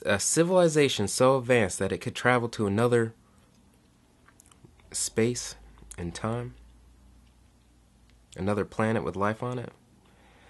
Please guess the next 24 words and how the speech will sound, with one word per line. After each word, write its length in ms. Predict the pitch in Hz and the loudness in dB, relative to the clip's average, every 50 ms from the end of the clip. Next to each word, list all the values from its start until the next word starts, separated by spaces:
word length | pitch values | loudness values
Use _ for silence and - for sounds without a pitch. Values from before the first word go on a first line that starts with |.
| _ _ - | _ _ -2
that 140 | 98 95 - | -2 0 2
they 120 | - 98 | 0 0
probably 440 | - - - - 135 139 131 127 113 | -2 0 4 4 4 4 4 2 0
were 140 | 104 101 101 | 0 0 -2
doing 260 | 95 107 107 104 101 | -2 -2 0 0 0
it 100 | 98 92 | 0 0
out 140 | 95 92 90 | 0 -2 -2
of 60 | 85 | -4
necessity 560 | 85 - - - 123 123 - - 87 80 82 | -4 -4 -2 0 0 0 0 -4 -8 -8 -10
'cause 220 | - - 92 80 | -10 -10 -12 -8
they 120 | 82 87 82 | -8 -8 -8
destroyed 600 | 78 80 - - - - 101 98 98 95 92 90 - - _ _ _ _ _ _ | -6 -8 -10 -10 -6 -4 -2 -2 0 -2 -4 -6 -10 -18 _ _ _ _ _ _
and 160 | - 85 87 | -8 -6 -6
used 220 | 87 92 90 85 - | -6 -6 -6 -4 -4
up 180 | 85 82 - - - | -4 -4 -4 -8 -12
all 240 | - 80 85 87 85 | -10 -8 -6 -6 -4
the 100 | 87 85 | -4 -4
resources. 720 | 85 82 80 73 - - 76 76 - - - 82 - - - _ _ - | -4 -4 -6 -8 -8 -10 -10 -10 -12 -14 -16 -18 -20 -20 -20 _ _ -14
And 140 | 87 85 80 | -12 -12 -10
so 220 | - - 85 82 | -6 -4 -4 -2
they 340 | 87 90 95 101 101 101 107 - _ _ _ _ - _ _ _ _ _ _ _ _ - | -2 0 0 0 0 -2 -4 -10 _ _ _ _ -20 _ _ _ _ _ _ _ _ -4
got 320 | - 104 104 110 104 - - | 0 2 4 4 2 0 -2
into 500 | - 104 104 - - - 107 98 90 - - | -2 -2 -2 -2 -2 -2 -2 -2 -2 -4 -4
a, 320 | 87 87 87 82 78 85 | -4 -4 -2 -2 -2 -4